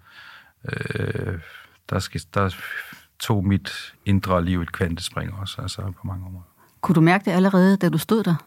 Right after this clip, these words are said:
Speaker 1: Ja, det kunne jeg.
Speaker 2: Hvordan?
Speaker 1: Øhm. Jamen, jeg, det var, jeg blev bare, jeg blev enormt, øh,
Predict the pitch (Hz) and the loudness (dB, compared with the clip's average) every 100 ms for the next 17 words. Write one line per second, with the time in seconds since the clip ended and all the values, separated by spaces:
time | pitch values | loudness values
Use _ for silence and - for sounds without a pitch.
0 | _ _ - - - - _ _ _ - | _ _ -6 -6 -6 -20 _ _ _ -20
1 | - 95 87 87 _ _ _ _ 185 170 | -10 -6 -6 -8 _ _ _ _ 2 4
2 | 147 214 - _ - - - - - - | 4 0 -4 _ -20 -20 -16 -14 -14 -14
3 | - - - - - 120 113 107 104 101 | -14 -16 -18 -12 0 2 4 6 6 8
4 | 98 95 92 90 90 - _ _ _ _ | 6 6 4 2 0 -8 _ _ _ _
5 | _ _ _ _ _ _ _ _ _ - | _ _ _ _ _ _ _ _ _ -16
6 | - - - - - - - - - - | -14 -14 -16 -18 -20 -20 -20 -20 -20 -20
7 | - _ _ _ _ _ _ _ _ _ | -20 _ _ _ _ _ _ _ _ _
8 | _ _ _ _ _ _ _ - 101 87 | _ _ _ _ _ _ _ -8 -6 -4
9 | 78 - - - 80 78 85 - 85 87 | -8 -10 -12 -12 -12 -12 -12 -10 -8 -6
10 | 82 80 85 90 - _ _ _ _ _ | -6 -6 -8 -10 -14 _ _ _ _ _
11 | _ _ _ _ - 101 92 92 87 90 | _ _ _ _ 0 2 4 2 4 2
12 | 87 - - - 90 92 92 95 | 0 -4 -8 -6 -4 -4 -6 -8